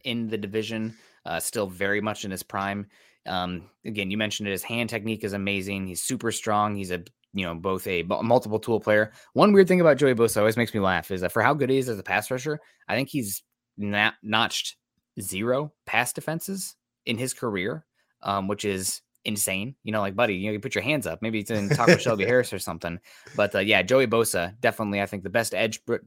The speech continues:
Speaker 1: uh, defender in the division and, uh, somebody that we are both are gonna agree on here. So,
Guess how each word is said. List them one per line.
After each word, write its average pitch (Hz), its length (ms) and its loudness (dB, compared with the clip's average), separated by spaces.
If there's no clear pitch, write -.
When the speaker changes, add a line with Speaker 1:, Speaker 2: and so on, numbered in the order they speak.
Speaker 1:
uh, 92 180 2
defender 113 500 0
in 185 140 4
the 170 80 4
division 127 560 0
and, 104 360 -2
uh, 95 140 2
somebody 110 420 -2
that 98 240 2
we 110 140 -2
are 104 40 0
both 110 260 0
are 110 100 0
gonna 101 180 -2
agree 92 240 -2
on 87 160 0
here. 92 180 -6
So, 87 320 -4